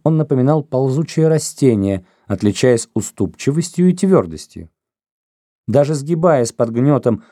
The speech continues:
обстоятельств, он никогда не был сломлен, и, уклоняясь от малейшего удара, он делал рывок, выпрямлялся и снова гордо шествовал с высоко поднятой головой.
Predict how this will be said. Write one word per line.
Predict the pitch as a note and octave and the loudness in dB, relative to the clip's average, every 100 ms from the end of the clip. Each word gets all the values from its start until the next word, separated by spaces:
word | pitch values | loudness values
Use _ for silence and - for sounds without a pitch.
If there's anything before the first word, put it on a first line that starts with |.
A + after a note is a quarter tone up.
| - | -6
обстоятельств, | A#2+ - D#3 E3+ G3+ F#3+ G2+ - _ _ - | -6 -2 0 2 2 0 -8 -10 _ _ 0
он | A#2+ B2+ | 4 4
никогда | B2+ B2 A2 B2+ | 4 0 0 0
не | D3 | 2
был | D#3 E3+ | 0 -2
сломлен, | - F#3 F3 F#2 E2+ D#2+ _ _ | -2 0 2 0 -4 -10 _ _
и, | - | 2
уклоняясь | B2 - C3 C3 B2 A2 | 2 2 0 2 0 0
от | A2+ - | -2 0
малейшего | A#2 A2+ G2+ - G2 | 0 0 -2 -4 -2
удара, | F#2+ F#2+ A#2 D#3 D#3 _ _ - | 0 2 2 0 -4 _ _ -2
он | B2 A#2+ | 2 2
делал | A2+ A2+ G2 F#2 | 2 2 2 0
рывок, | G2 G#2+ F3 F3+ _ _ _ | 0 2 0 -2 _ _ _
выпрямлялся | A2+ G2 G#2+ G2+ A2 F3+ F3+ F3+ F3+ _ _ | 0 0 2 2 2 0 -2 -4 -6 _ _
и | C3 | -2
снова | B2 - C3 G3 G#3+ | 0 2 2 2 0
гордо | G#3+ B2 A#2+ D3+ D#3 | -4 0 2 2 -2
шествовал | - G#2+ G#2+ - B2 B2+ C3 _ - | -2 0 0 0 -2 0 -2 _ -14
с | - | -4
высоко | A2+ - F#2+ G#2+ | -2 0 -2 -4
поднятой | - F#2 F#2+ F#2 F2+ | 0 0 0 -4 -4
головой. | F#2 E2+ D#2 D2+ | -2 -2 -4 -10